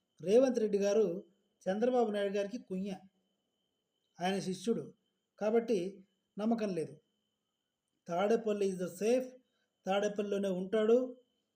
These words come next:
తాడేపల్లి నుంచి అసెంబ్లీకి వస్తున్నాడు, అసెంబ్లీలో వస్తున్నాడు, కుక్కలు మొరుగుతూనే ఉన్నాయి. So ఫైనల్గా ఇలాంటి రక్త పిశాచుల నుంచి కాపాడుకోవడం కోసం ఇంతటి పటిష్టమైన భద్రతని జగన్ గారు పెట్టుకున్నారు.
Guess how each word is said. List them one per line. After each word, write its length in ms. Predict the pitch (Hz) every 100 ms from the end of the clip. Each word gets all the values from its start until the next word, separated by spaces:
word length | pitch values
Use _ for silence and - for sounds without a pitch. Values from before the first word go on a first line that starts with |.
| _ _
తాడేపల్లి 600 | 180 190 196 202 196 202
నుంచి 360 | 196 277 311 - _ _ _ _ _ -
అసెంబ్లీకి 440 | 202 220 214 214
వస్తున్నాడు, 720 | 208 233 220 226 247 254 - _ _ _ _ -
అసెంబ్లీలో 500 | 165 202 202 196 190
వస్తున్నాడు, 600 | 185 185 214 208 214 233 - - _ -
కుక్కలు 280 | 190 233 214
మొరుగుతూనే 460 | 196 208 214 220
ఉన్నాయి. 340 | 214 214 226 247 - _ _ _
So 60 | 214
ఫైనల్గా 760 | - 202 247 247 196 185 185 _ _ _ _ _ _ _ _ _
ఇలాంటి 340 | 180 208 208 202
రక్త 380 | 185 180 254 254
పిశాచుల 360 | 233 240 233
నుంచి 220 | 220 214
కాపాడుకోవడం 640 | 208 196 214 208 196 196 190
కోసం 460 | 190 185 247 262 - _ _ _ -
ఇంతటి 340 | 202 196 196
పటిష్టమైన 600 | - 185 233 226 233 214 196
భద్రతని 760 | 151 170 196 208 220 262 269 - _ _ _ 156
జగన్ 320 | 185 214 214
గారు 160 | 214
పెట్టుకున్నారు. 640 | 254 233 - 185 160 180